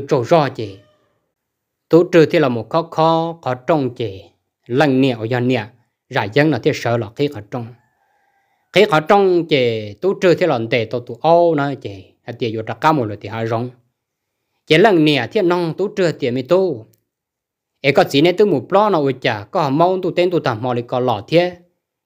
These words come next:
Ê giờ có lọ ra chỉ. Tu trừ thì là kia nữ nhiệt chia, ở nhiệt dòng đó tiểu nhiệt. Xíu một lo này chỉ ư có cá tăng bùa thì hai rong tí chỉ. Ít tụ cậu thì là thơ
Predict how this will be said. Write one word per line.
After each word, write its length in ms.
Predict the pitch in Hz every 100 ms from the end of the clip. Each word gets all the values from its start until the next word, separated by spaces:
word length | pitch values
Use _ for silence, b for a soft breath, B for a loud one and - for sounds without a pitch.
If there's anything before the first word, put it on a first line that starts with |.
| _
Ê 120 | 131
giờ 100 | 131
có 140 | 123 160
lọ 180 | 107
ra 120 | 123 156 -
chỉ. 280 | 131 101 - _ _ _ _ _ _ _ _ _ -
Tu 160 | 220
trừ 240 | 233 214 190
thì 100 | 214
là 100 | 185
kia 200 | - 165
nữ 140 | 160 143
nhiệt 280 | 139 127 104
chia, 200 | - 214
ở 280 | 208 202 135
nhiệt 180 | 120 107
dòng 200 | 156 139
đó 80 |
tiểu 400 | 147 131 143 220
nhiệt. 220 | 202 123 104 _ _ _ _ _ _ _ _ _ _
Xíu 240 | 147 202
một 160 | 156 147
lo 220 | 180 202
này 120 | 185
chỉ 200 | 139 127
ư 240 | 147 190 190
có 100 | 190
cá 180 | 185 180
tăng 320 | 180 190 190
bùa 140 | 170 143
thì 80 | 117
hai 160 | 113 127
rong 240 | 127 135
tí 160 | 123 131
chỉ. 300 | 135 104 95 _ _ _ _ _ _ _ _
Ít 100 | 196
tụ 160 | 175 151
cậu 260 | - 139 160
thì 40 |
là 140 | 135 117
thơ 220 | 180